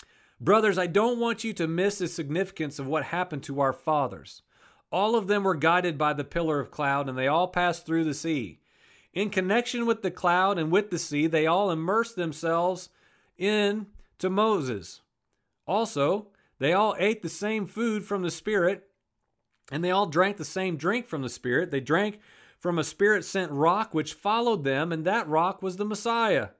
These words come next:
That alone, man, isn't that just awesome?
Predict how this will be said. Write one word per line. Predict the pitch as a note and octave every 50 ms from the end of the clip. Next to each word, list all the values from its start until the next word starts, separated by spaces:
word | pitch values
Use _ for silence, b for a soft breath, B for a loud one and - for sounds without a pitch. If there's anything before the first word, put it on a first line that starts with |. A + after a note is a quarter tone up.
| _ _ _ _ _ _
That | - A3 A3+ A3 G3
alone, | F3+ E3 E3+ E3 D#3+ D3+ C#3+ C#3
man, | C#3+ C#3+ C#3+ D3
isn't | F3 G#3 G#3+
that | F3+ D3+ C3+ A#2
just | A#2 G#2+ - -
awesome? | G#2+ G2+ G2 F#2 - - G2 F#2+